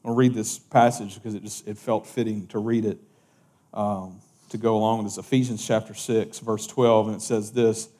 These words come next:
It says, "For we do not wrestle against flesh and blood, but against the rulers, against the authorities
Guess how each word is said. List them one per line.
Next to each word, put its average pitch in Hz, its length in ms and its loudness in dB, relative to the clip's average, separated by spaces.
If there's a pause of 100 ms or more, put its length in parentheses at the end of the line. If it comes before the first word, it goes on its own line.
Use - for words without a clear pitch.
(1500)
It 135 100 4
says, 143 220 4
"For 151 200 8
we 143 180 8
do 156 260 6
not 151 460 4
wrestle 170 440 6
against 143 360 0
flesh 143 340 2
and 117 180 0
blood, 117 480 4 (1400)
but 131 100 2
against 151 320 4
the 135 80 4
rulers, 156 840 4 (380)
against 135 360 0
the 123 80 4
authorities 143 1000 6